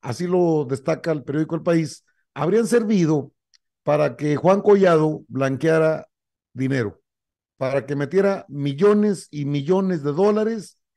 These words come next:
hiciera transacciones, eh, moviera tres departamentos que están a nombre de la familia Madrazo Pintado y que son parte de su patrimonio. Eh, no digo que de su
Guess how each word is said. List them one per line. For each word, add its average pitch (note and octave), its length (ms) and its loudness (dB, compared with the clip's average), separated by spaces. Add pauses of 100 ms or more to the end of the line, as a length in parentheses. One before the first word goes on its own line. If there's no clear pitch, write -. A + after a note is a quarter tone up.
(160)
hiciera F#3+ 360 0
transacciones, F#3 1120 -2 (380)
eh, C#3+ 600 -4
moviera E3+ 560 0
tres F3+ 320 -2
departamentos D#3 920 -4 (360)
que C#3 80 -2
están F#3 320 0
a E3+ 80 0
nombre E3+ 380 0
de C3+ 600 -2
la C3 220 -6
familia D#3+ 720 0 (240)
Madrazo D#3 540 -2
Pintado G#3 600 -2 (400)
y D#3+ 140 -12
que F3 140 -4
son G#3+ 240 -4
parte - 320 -4
de F#3+ 120 0
su D#3 120 -8
patrimonio. F#3 720 -6 (640)
Eh, D3+ 160 -6
no G3+ 160 0
digo G#3 320 0
que E3+ 80 -4
de D#3 160 0
su C3+ 480 -6